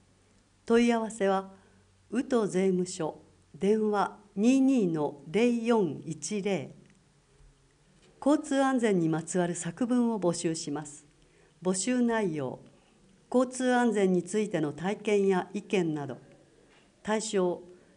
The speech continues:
小学生以上。応募規定、八百字以内で自作の未発表作品、一人一点。応募方法、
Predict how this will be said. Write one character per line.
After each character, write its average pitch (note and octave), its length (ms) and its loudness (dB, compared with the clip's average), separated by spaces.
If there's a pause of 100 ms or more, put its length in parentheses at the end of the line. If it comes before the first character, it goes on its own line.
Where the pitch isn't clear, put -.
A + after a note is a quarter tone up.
小 C4 280 2
学 C4 220 -2
生 D3+ 260 0
以 F#3+ 220 -4
上。 D3+ 300 -4 (680)
応 A#3 220 4
募 B3 140 -2
規 - 180 -16
定、 C#3+ 340 -4 (480)
八 A#3+ 160 0 (140)
百 C#4 260 -4
字 F#3 160 0
以 G#3 180 0
内 F#3 280 -2
で C#3+ 300 -6
自 D#3+ 120 -8
作 A#3+ 320 -4
の G3+ 120 2
未 F#3+ 160 0
発 B3 200 -4 (120)
表 A3 120 -4
作 G#3 240 -8
品、 C#3+ 360 -10 (240)
一 - 280 -2
人 E3+ 240 -4
一 E3+ 120 -10
点。 - 480 -6 (640)
応 A#3 140 4
募 B3+ 120 -2
方 B3 240 -2
法、 D#3 420 -8